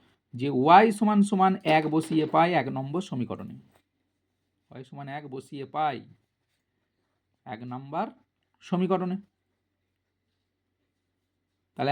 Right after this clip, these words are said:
এক নম্বর সমীকরণে কি আছে, ওয়াই সমান এক বসিয়ে পাই এক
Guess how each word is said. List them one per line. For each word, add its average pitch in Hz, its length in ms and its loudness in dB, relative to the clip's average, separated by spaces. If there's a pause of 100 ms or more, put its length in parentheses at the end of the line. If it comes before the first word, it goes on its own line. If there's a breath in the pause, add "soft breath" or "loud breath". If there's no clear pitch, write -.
এক 160 140 0
নম্বর 185 260 2
সমীকরণে 190 480 0
কি 202 80 2 (100)
আছে, 214 160 0 (1200)
ওয়াই 147 220 -6
সমান 180 260 -8
এক 170 120 -10
বসিয়ে 185 380 -6
পাই 190 140 0 (200)
এক 165 60 -8